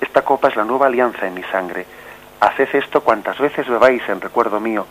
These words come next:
Pues cuantas veces comáis este pan y bebáis esta copa, anunciáis la muerte del Señor hasta que venga.'".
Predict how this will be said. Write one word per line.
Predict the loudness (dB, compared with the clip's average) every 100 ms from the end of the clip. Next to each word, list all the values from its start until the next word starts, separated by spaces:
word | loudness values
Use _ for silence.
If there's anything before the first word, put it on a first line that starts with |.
| -14 -20 -20 -20 -20 -8 -4
Pues | 0
cuantas | 0 0 0
veces | -2 -2 -2
comáis | 0 2 2 0
este | -6 -4
pan | 2 2
y | 0
bebáis | -2 0 -2 -6
esta | -6 -2
copa, | 0 2 2
anunciáis | 0 -4 -2 -2 -2 -6 -18 -18 -16 -4
la | -4
muerte | 2 2 2 -2
del | -4 -4
Señor | -2 -2
hasta | -2 -4
que | -4
venga.'". | -4 -6 -8 -12